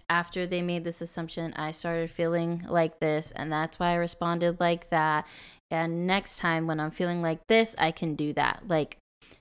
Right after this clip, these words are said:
just kinda thinking like that. Another thing is, like, kinda noting, like, jotting down, like, observations. Like, I noticed,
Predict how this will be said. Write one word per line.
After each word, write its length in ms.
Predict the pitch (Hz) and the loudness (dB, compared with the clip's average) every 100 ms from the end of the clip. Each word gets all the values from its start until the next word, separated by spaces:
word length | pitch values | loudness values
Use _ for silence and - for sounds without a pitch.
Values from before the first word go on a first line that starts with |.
| - | -4
just 220 | 202 - | -4 0
kinda 260 | 233 208 196 | 2 4 2
thinking 320 | 196 196 202 | 0 0 0
like 180 | 185 175 | 0 6
that. 200 | 185 185 | 6 6
Another 380 | 190 190 196 208 | 4 6 6 6
thing 200 | 226 226 | 4 4
is, 140 | 208 | 2
like, 140 | 180 | 0
kinda 240 | - 190 190 | 2 0 2
noting, 760 | 185 180 175 180 185 190 196 | 0 2 4 4 4 2 0
like, 220 | 190 165 170 | 0 0 2
jotting 360 | 175 170 180 | 4 4 2
down, 240 | 175 180 180 | 0 0 0
like, 140 | 175 | -2
observations. 640 | 165 175 175 170 170 - 190 | 0 0 -2 0 0 0 -2
Like, 140 | 170 | 0
I 100 | 170 | 0
noticed, 720 | 175 175 175 180 180 180 - | 2 4 6 6 4 2 -12